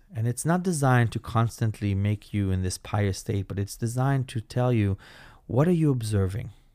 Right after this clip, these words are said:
Can you stop for a second and observe? Can you bring awareness to it? You see,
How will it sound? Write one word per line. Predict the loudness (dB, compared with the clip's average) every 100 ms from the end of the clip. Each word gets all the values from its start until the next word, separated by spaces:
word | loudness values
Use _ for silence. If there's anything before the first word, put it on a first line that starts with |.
| _ _ _ _
Can | -2 0
you | 0
stop | -4 0 0 0
for | -2 -2
a |
second | 0 -2 -2 0
and | 2
observe? | 0 -2 0 2 2 -2 -8 -18 _ _ _ _ _ -6
Can | 0
you | 2
bring | 4 4
awareness | 4 6 6 4 0 -2
to | -8
it? | -8 -12 -20 -20 _ _ _ _ _ _ _ -20 -20 -20 _ _ _ _ -4
You | -2
see, | 2 2 2